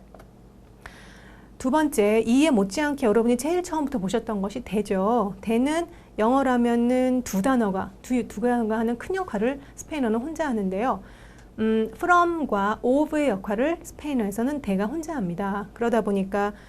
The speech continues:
근원지, 고향, 뭐 국적지, 출발지, 뭐 재료, 소유하는 사람, 이렇게 여러 가지 기능을 얘가 혼자 하게 되죠. 예를 들어, El actor es de Hong Kong.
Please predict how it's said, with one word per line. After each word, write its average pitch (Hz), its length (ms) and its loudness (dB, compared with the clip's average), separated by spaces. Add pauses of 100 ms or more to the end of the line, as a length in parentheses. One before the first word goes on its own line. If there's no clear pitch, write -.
(140)
근원지, 226 840 2
고향, 202 760 -2
뭐 202 220 -4
국적지, 208 800 -2
출발지, 277 960 -2
뭐 - 80 -8
재료, 220 560 0
소유하는 311 520 -2
사람, 240 480 -2 (260)
이렇게 - 180 -6
여러 247 220 2
가지 269 200 2
기능을 208 500 2
얘가 196 200 -2
혼자 311 320 -4
하게 214 160 0
되죠. 196 320 -10 (320)
예를 220 240 2
들어, 202 320 0 (600)
El 254 160 2
actor 302 540 4
es 254 440 2
de 254 520 4 (320)
Hong 320 160 -6
Kong. 190 220 -8